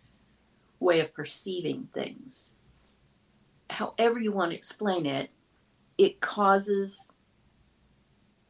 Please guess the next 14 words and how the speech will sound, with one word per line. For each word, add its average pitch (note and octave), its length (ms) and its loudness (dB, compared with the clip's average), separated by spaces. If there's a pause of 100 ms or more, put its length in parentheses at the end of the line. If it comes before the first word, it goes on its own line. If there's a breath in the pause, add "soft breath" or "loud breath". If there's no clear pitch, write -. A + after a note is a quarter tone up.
(1160)
how G3 260 -4
shall F#3 220 -8
I E3+ 40 -6
put - 340 -8
this? - 500 -6 (100)
Um, D3 680 -4 (1900 soft breath)
there's F#3+ 180 4
a F#3 80 2
lot F3+ 220 4
of - 100 -12
catharsis F3+ 680 -4
sometimes A3 600 -6
that G#3 100 -2
happens, G#3+ 680 -4